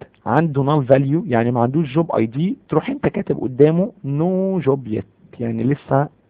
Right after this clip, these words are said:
ما تحددلوش وظيفه. جميله قوي الفانكشن دي، يعني انا اقدر اتلافى المشكله دي. تعالى، اه، تعالى بقى نشوف احنا الحركه الظريفه دي. يعني انا لو جيت هنا قلت له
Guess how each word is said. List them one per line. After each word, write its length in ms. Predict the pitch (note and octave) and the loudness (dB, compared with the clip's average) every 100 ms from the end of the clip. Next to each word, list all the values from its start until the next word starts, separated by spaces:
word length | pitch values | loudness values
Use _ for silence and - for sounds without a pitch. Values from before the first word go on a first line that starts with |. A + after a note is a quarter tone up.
| _ - | _ -6
ما 140 | A2+ | -6
تحددلوش 920 | A2 - A#2 G#2+ G#2 A2+ A2+ A2+ - | -4 -6 -6 -8 -8 -8 -8 -8 -10
وظيفه. 420 | G#2 G2+ F#2+ - _ _ _ _ _ _ _ _ - | -8 -8 -8 -14 _ _ _ _ _ _ _ _ -6
جميله 360 | G2+ G2+ C3 G#2 | -4 -2 -2 -2
قوي 140 | A2 | -2
الفانكشن 460 | G#2+ - G#2 - F2+ | -6 -8 -10 -8 -8
دي، 160 | F#2 - - - | -8 -10 -14 -4
يعني 240 | G#2+ G2+ | -2 0
انا 100 | C3 | -2
اقدر 220 | C#3+ A#2 A2 | -2 -2 -2
اتلافى 480 | G#2 A2+ C3+ D3 D#3 _ - | 0 0 0 -2 -4 _ -10
المشكله 480 | G#2+ G2+ - A2 G#2+ | -6 -8 -4 0 0
دي. 200 | B2+ F3+ _ | -2 -8 _
تعالى، 400 | - D#2 A2 A#2+ | -12 -4 -2 -2
اه، 280 | - C3 D#3 - _ _ _ _ _ - | 0 0 0 -4 _ _ _ _ _ -10
تعالى 360 | F#2+ F#2+ A2+ | -4 -2 0
بقى 200 | A2 A2 | -2 -4
نشوف 320 | A2 - A2 | -6 -8 -10
احنا 320 | - A2+ A#2 - _ - | -8 -6 -6 -6 _ -12
الحركه 360 | A2+ - G2+ - | -10 -10 -8 -6
الظريفه 480 | G#2 F#2+ F#2+ - G#2+ | -4 -4 -4 -8 -10
دي. 160 | G#2+ - _ _ _ _ - | -10 -14 _ _ _ _ -6
يعني 180 | G#2 | -2
انا 140 | A#2+ A#2+ | -2 -2
لو 160 | G#2+ | -2
جيت 280 | G2+ A#2 - | -4 -8 -6
هنا 200 | A2 A2+ - - | -6 -6 -10 -12
قلت 260 | F#2 - | -10 -6
له 200 | G#2 A2+ | -6 -6